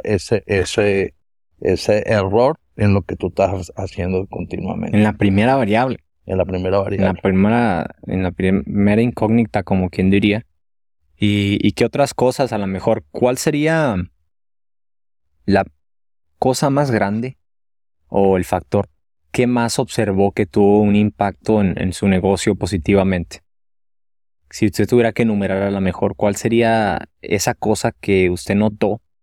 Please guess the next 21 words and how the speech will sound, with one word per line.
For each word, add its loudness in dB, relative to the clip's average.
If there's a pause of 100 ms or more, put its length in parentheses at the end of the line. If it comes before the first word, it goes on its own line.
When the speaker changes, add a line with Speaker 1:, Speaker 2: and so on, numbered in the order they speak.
(320)
Speaker 2:
que -2
de -2
plano, -2
a -4
lo 0
mejor, -4 (880)
cambió -4
el, -4
el -2
rumbo 0
de -4
su -2
negocio? 0 (240)
Speaker 1:
Mira, 0 (540)
lo -2
que -4
cambió 2 (220)
de 2
manera 2
significativa 0
fue 0